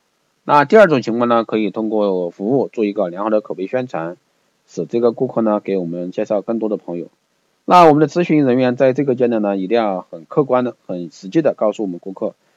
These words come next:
千万不要无限夸大手术。那我经常都是会给顾客说，哎，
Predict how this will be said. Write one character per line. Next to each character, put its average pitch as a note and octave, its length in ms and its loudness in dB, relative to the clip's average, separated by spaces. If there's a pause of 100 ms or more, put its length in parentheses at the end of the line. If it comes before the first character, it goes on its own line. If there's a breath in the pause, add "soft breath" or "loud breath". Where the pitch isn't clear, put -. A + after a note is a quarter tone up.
(180)
千 C#3 280 0
万 C3 160 0
不 G#2 80 -4
要 G2+ 160 2
无 F2 120 -6
限 G2+ 220 -8
夸 A2 140 -6
大 G#2+ 160 -4
手 D#2 220 -18
术。 G#2 200 -6 (440)
那 D3+ 200 4
我 G#2+ 140 4
经 C3+ 180 -6
常 B2+ 140 -4
都 A#2 100 -2
是 A#2 160 -6
会 A2+ 240 -4
给 G2 220 -4
顾 A#2+ 180 -10
客 A2+ 140 -4
说， G#2+ 180 -4
哎， A#2+ 300 -4